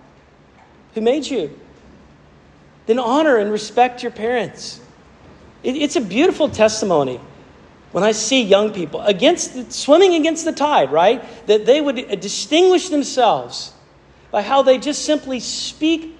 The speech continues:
of and to their parents.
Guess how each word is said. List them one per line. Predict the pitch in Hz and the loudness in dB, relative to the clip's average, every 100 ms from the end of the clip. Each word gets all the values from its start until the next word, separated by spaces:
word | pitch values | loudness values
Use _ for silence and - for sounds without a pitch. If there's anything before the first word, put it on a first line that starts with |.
| - | 0
of | 285 330 311 285 | 4 6 4 -2
and | 254 262 254 | -2 -2 -2
to | - - 330 320 220 208 - - - | -10 -4 -2 0 -2 -4 -8 -20 -2
their | 240 | 0
parents. | 254 - 262 311 160 117 - | 0 -4 -6 -4 -6 -8 -16